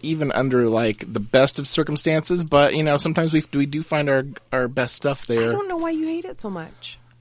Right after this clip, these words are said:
Speaker 1: I don't hate it. I don't hate Goodwill.
Speaker 2: I think it's because you have to take time and actually look.
Speaker 1: You have to take time and look everywhere.
Speaker 2: Well, but, I don't know, you're just so, I don't know.
Speaker 1: I don't know either.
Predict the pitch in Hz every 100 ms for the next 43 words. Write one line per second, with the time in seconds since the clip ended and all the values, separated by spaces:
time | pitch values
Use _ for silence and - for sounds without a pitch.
0 | - 214 254 - 107 123 151 113 113 123
1 | 220 - 110 147 - 92 87 85 80 101
2 | 139 _ - - 254 349 466 311 302 254
3 | 226 220 220 226 214 262 269 247 233 -
4 | 262 - 285 247 240 240 226 220 247 220
5 | 196 214 330 - - - - 220 277 -
6 | 269 294 285 285 311 - 320 - 131 -
7 | - - 202 220 208 180 175 185 202 165
8 | - 196 - 214 208 180 190 208 262 226
9 | 233 - 247 214 190 180 185 - - -
10 | _ _ _ _ - - - _ - 190
11 | 85 - 65 - _ _ - _ _ _
12 | _ 113 110 101 104 110 107